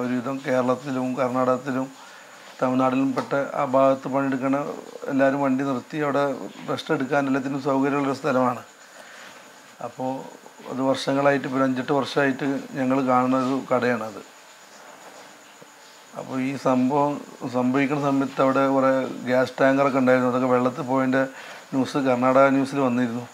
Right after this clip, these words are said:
ഇവിടേക്കത് നമുക്ക് ഇന്ന്, ഇന്ന് മുതലാണ്, ഇന്ന്, ഇന്നലെ മുതലാണ് ഇത് കിട്ടി തുടങ്ങുന്നത്.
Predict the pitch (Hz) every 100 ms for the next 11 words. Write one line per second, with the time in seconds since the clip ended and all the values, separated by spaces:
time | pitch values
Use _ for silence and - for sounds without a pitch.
0 | - - - - - - - 120 131 135
1 | 135 139 139 - - - 131 131 127 135
2 | 127 131 135 - 131 - 135 135 131 131
3 | 131 131 127 131 135 123 123 135 131 127
4 | 131 131 139 - 151 135 120 143 127 127
5 | 127 123